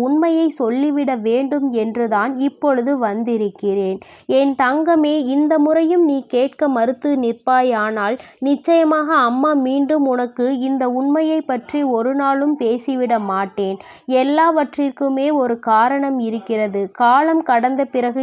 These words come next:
இந்த உண்மையை நீ தெரிந்து கொள்வதனால் எந்த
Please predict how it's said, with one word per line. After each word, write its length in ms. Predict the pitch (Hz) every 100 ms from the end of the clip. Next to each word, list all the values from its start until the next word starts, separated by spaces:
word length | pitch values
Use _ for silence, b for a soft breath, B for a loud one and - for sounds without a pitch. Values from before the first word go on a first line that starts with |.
| 247
இந்த 220 | 240 226
உண்மையை 500 | 220 240 277 302 302 302
நீ 160 | 262 240
தெரிந்து 420 | 240 233 262 285 262
கொள்வதனால் 800 | 247 240 226 220 220 214 202 262 B B 240
எந்த 260 | 254 285